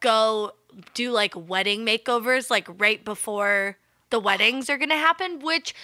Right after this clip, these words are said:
normally I don't like those shows because everybody is, like, I don't know, it just seems, like, so fucking,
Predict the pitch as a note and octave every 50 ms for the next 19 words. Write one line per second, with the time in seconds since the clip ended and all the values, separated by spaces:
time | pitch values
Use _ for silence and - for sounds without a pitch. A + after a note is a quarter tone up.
0 | - - - C4 D4 E4+ F#4+ F#4+ G#4+ A4+ A4+ G#4+ F4 C#4 A3 B3+ B3 B3+ C4 A#3
1 | G3 G3 G3+ - - A#3+ B3+ A#3 - - C4+ C#4 C#4 C#4 A3 - B3 A#3 - A#3+
2 | A#3 A3 G#3+ G#3 G3 F#3 - - G#3 G3 F#3+ A#3 A#3 - A#3 A#3 A#3 A#3 A#3+ A#3+
3 | A#3 - _ _ _ _ _ - A3+ G#3 - A3 G#3 G3 F#3 - - - _ _
4 | _ _ - - - - G#4 G4 D#4+ C4 A3+ G#3+ G#3 G#3+ - - B3+ - F4 F#4
5 | - - - E4 G#3+ G#3 - C4 - B3+ A#3 A3 F#3 - - - - - A3 G#3+
6 | A3 A3+ G#3+ - - A#3+ A3+ A3 - A#3 A3+ A3 G#3+ G#3 G#3 G3+ F#3+